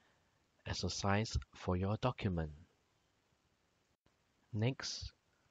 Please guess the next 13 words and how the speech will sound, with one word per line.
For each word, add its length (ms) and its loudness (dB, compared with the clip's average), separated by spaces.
go 180 8
to 500 0
Insert 500 2
Pictures, 920 0
and 160 2
you 60 4
may 180 4
want 200 2
to 100 -6
select 400 0
your 80 -2
favorite 400 2
photo 460 2